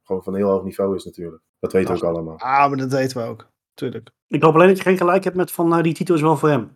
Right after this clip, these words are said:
Speaker 2: Want dan, eh, gaan we een beetje een saai seizoen, eh, tegemoet. Heb ik niet
Speaker 1: Ja, maar
Speaker 2: zo
Speaker 1: dat
Speaker 2: zin in.
Speaker 1: gevoel krijg ik nu. Eh, Red Bull heeft ook,
Speaker 2: Ja.
Speaker 1: ook qua gewicht bijvoorbeeld, Red, heeft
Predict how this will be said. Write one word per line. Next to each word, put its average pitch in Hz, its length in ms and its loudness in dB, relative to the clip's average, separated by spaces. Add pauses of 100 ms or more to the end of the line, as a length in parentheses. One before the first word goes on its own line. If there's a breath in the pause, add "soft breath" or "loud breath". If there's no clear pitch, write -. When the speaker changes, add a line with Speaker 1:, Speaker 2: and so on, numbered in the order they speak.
Speaker 2:
Want - 180 -8
dan, 147 220 0
eh, 147 80 0
gaan 151 120 -4
we 151 60 0
een 151 60 0
beetje 151 200 0
een 147 80 -2
saai 160 200 -2
seizoen, 139 400 -2
eh, 107 120 -12 (240)
tegemoet. 117 340 -6
Heb 135 80 -2
ik 156 60 -4
niet 147 80 0
Speaker 1:
Ja, 143 60 6
maar 151 80 8
Speaker 2:
zo 127 60 4
Speaker 1:
dat 165 100 6
Speaker 2:
zin 165 80 -4
in. 147 60 0
Speaker 1:
gevoel 175 200 6
krijg 170 260 4
ik 160 100 -2
nu. 139 260 -4
Eh, 127 80 -2
Red 147 220 4
Bull 147 200 0
heeft 147 220 0
ook, 175 140 4
Speaker 2:
Ja. 135 100 2
Speaker 1:
ook 165 140 4
qua 165 180 4
gewicht 170 320 2
bijvoorbeeld, 127 440 -6
Red, 135 260 2
heeft 131 220 -4